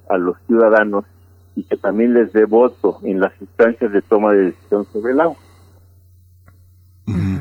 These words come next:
Speaker 2: ¿Cómo puede ser que, eh, en nueve años que una iniciativa como esta se trató de empujar una, una revisión de la ley, una iniciativa, cómo puede ser que se haya detenido de esa manera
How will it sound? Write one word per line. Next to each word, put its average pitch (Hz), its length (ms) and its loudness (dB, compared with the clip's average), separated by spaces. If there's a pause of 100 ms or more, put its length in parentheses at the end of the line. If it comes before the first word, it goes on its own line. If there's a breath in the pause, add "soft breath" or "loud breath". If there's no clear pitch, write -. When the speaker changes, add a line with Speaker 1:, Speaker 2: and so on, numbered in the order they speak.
(420 loud breath)
Speaker 2:
¿Cómo 202 260 2
puede 170 180 2
ser 131 320 0
que, 143 140 -2
eh, 120 880 0
en 120 100 2
nueve 131 280 2
años 131 260 0
que - 80 -4
una 135 100 2
iniciativa 120 540 0
como 110 300 -2
esta 110 440 -2
se 123 200 -2
trató 113 320 -2
de 120 80 2
empujar 120 480 -2 (100)
una, 120 560 0 (320 loud breath)
una 127 180 2
revisión 113 600 0
de 107 100 0
la 101 100 -2
ley, 110 400 0
una 101 300 -2
iniciativa, 107 640 -4 (320 loud breath)
cómo 135 160 2
puede 135 220 2
ser 135 260 -2
que 104 640 -2
se - 260 -2
haya 113 460 0
detenido 110 720 0
de 104 140 -2
esa 117 180 -2
manera 113 460 -2